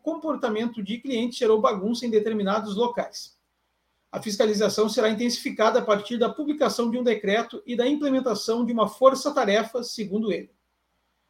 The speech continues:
Na avaliação do prefeito, espaços tradicionais da capital, como Parcão e Redenção, estariam sendo abandonados pela população por conta de aglomerações.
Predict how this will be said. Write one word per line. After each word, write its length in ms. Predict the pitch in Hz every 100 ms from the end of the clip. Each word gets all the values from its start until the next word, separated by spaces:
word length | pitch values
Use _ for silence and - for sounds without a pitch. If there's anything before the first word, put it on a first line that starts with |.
| -
Na 160 | 175
avaliação 380 | 202 220 208 214
do 60 | 220
prefeito, 480 | 233 220 208 208 - _ _
espaços 680 | 208 196 - 214 - 240 -
tradicionais 580 | 247 269 - 233 208 202
da 100 | 196
capital, 540 | 208 214 202 190 175
como 240 | 196 185 180
Parcão 340 | 220 214 214
e 40 |
Redenção, 600 | 208 220 277 226 214 233 - _ -
estariam 460 | 196 233 202 240
sendo 320 | 233 - 233 220
abandonados 640 | 202 254 262 196 208 208
pela 240 | - 214
população 560 | 214 214 269 226 202 202
por 240 | 233 202
conta 340 | - 190 214 214
de 220 | 196 202
aglomerações. 920 | 202 226 202 190 196 - - - -